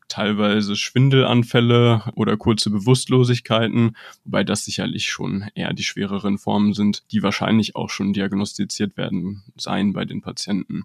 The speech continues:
Und letztendlich führt die Aortenstenose eben auch zu einer Herzinsuffizienz, womit wir entsprechend ganz klassische Symptome der Herzinsuffizienz auch haben können, zum Beispiel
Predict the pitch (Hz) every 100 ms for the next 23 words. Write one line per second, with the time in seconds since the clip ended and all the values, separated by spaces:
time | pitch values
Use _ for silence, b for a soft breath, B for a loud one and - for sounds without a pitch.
0 | _ - 107 107 - 127 139 - - 127
1 | - 107 107 - - - 110 123 - 120
2 | 120 123 110 101 98 107 104 - 110 104
3 | 101 101 - 135 151 - 131 - 139 147
4 | - 110 107 107 107 - 107 107 107 104
5 | 101 - 107 107 101 107 - 113 - 104
6 | 110 107 104 - 107 101 98 104 117 135
7 | 131 123 - 117 - 104 107 104 107 -
8 | 104 104 107 _ - 95 92 90 101 -
9 | 101 98 98